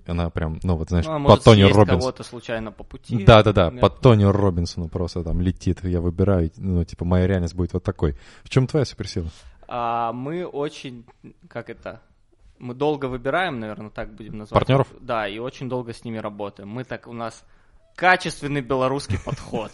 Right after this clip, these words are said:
Speaker 1: <laughs>
Speaker 2: Я из Минска, мы
Speaker 1: Да.
Speaker 2: так, мы выбрали, и все. И даже если что-то мы там, как говорится, в забор уебались,
Speaker 1: Да.
Speaker 2: отри-, встали, отряхнулись, пошли дальше. У нас очень долгие всегда отношения. Ну, понятно, что мы пробуем, если не получается, расстаемся.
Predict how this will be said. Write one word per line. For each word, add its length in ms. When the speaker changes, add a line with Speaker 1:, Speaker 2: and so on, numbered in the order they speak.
Speaker 1:
<laughs> 120
Speaker 2:
Я 160
из 160
Минска, 520
мы 220
Speaker 1:
Да. 120
Speaker 2:
так, 100
мы 160
выбрали, 520
и 180
все. 340
И 140
даже 360
если 280
что-то 320
мы 140
там, 260
как 160
говорится, 420
в 80
забор 360
уебались, 640
Speaker 1:
Да. 260
Speaker 2:
отри-, 320
встали, 360
отряхнулись, 600
пошли 380
дальше. 420
У 40
нас 220
очень 260
долгие 680
всегда 380
отношения. 580
Ну, 180
понятно, 440
что 120
мы 140
пробуем, 440
если 240
не 60
получается, 420
расстаемся. 520